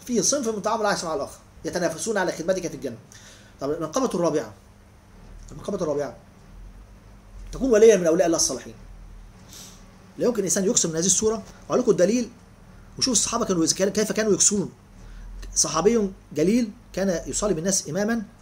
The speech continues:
في مسجد من المساجد، فكان يص-، فقال في كل ركعة في الصلوات المكتوبة يقرأ سورة الإخلاص،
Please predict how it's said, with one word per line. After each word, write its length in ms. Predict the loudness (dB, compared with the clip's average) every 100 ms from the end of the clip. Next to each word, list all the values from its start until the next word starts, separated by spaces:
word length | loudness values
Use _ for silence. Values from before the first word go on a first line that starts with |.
| -20 -20 -20 -10
في 100 | -4
مسجد 260 | 0 0
من 40 | -2
المساجد، 480 | -2 -2 -2 -4 -8 -12
فكان 340 | -6 -2 -2
يص-، 140 | -2 -2 -2 -4
فقال 340 | -8 -6 -4 -4
في 60 |
كل 240 | -2 0 2
ركعة 440 | 2 -2 -6 -10 -8
في 60 |
الصلوات 380 | -2 0 0 0
المكتوبة 580 | 0 0 2 2 4 2 -4 -20 -20 -20 -18 -2
يقرأ 320 | -2 -2 -6 -6
سورة 300 | -2 0 0
الإخلاص، 640 | -2 0 2 2 0 -2